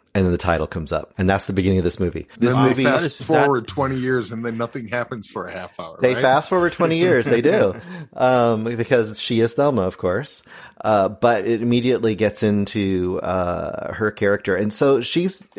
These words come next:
Speaker 1: I'm not gonna get too much into it. Let's just say that if you wanted to have the super duper art house Scandinavian version of Carrie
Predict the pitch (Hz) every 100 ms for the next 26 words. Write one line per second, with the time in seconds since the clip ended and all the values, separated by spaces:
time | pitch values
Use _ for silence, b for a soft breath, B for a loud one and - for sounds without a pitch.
0 | - - 160 202 208 - 214 214 180 160
1 | 135 143 - 202 175 151 117 - - 120
2 | 135 131 151 135 123 113 104 98 - -
3 | 175 170 143 127 - 127 - 101 110 113
4 | 107 104 - - - 117 110 113 101 101
5 | 113 107 98 92 104 92 - - 92 117
6 | 220